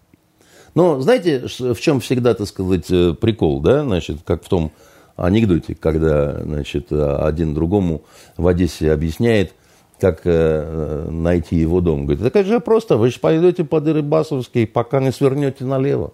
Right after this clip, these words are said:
А там ещё пройдёте и уже свернёте направо.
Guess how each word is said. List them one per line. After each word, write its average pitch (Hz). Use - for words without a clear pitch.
А -
там 160
ещё 180
пройдёте 190
и 196
уже 190
свернёте 196
направо. 185